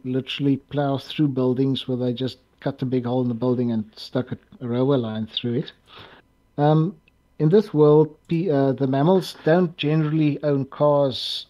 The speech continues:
Some of them, uh, some of them do, but they tend to be the very rich. There's a lot of bicycles and there's, uh, some motorbikes, but Joe Public uses the train.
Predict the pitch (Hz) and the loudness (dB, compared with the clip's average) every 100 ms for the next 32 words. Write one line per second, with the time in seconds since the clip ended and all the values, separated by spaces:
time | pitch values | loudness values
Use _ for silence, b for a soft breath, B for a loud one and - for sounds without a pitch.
0 | _ - 208 208 165 160 151 147 143 127 | _ -4 0 0 2 2 2 -4 -6 -10
1 | - 170 175 160 151 131 131 156 147 139 | -4 -2 -2 -2 -2 -2 0 0 0 -2
2 | 139 123 - 131 - 135 135 123 117 131 | -2 -4 -6 -8 -8 -6 -4 -6 -6 -4
3 | 127 113 151 175 - - - b b b | -4 -4 -6 -6 -8 -8 -10 b b b
4 | _ _ _ 131 123 131 131 139 - 131 | _ _ _ -6 -6 -2 0 0 0 -2
5 | 127 - 160 - 180 175 - 170 135 131 | -2 -4 -2 0 0 -2 -10 -8 -4 -2
6 | 127 - - 131 117 - 135 120 123 131 | -2 -6 -8 -6 -6 -6 -4 -2 -2 -2
7 | 175 160 165 185 - - - - 139 135 | -2 2 2 2 -8 -16 -14 2 2 2
8 | _ _ - 123 151 165 165 165 151 147 | _ _ -18 2 4 4 4 4 4 0
9 | - 131 135 131 123 117 - 131 101 90 | -2 -4 -2 -4 -8 -14 -10 -8 -8 -12